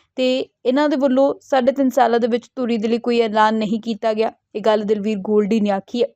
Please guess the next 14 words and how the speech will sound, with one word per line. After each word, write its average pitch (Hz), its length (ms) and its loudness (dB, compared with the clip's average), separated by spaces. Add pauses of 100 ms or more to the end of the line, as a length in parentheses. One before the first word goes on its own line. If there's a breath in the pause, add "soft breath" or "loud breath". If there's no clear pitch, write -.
ਇਸ 220 140 -14
ਮੌਕੇ 233 260 -2
ਗੋਲਡੀ 214 320 0
ਦਾ 214 120 0
ਕਹਿਣਾ 220 220 -2
ਹੈ 226 60 0
ਕਿ 247 100 -4
ਸਰਪੰਚ 220 500 -6
ਦੀਆਂ 220 240 -4
ਚੋਣਾਂ 214 300 -4
ਦੌਰਾਨ 220 360 0 (320 loud breath)
ਸਾਡੇ 233 320 2
ਉਮੀਦਵਾਰ 240 560 2 (140)
ਆਪ 220 260 0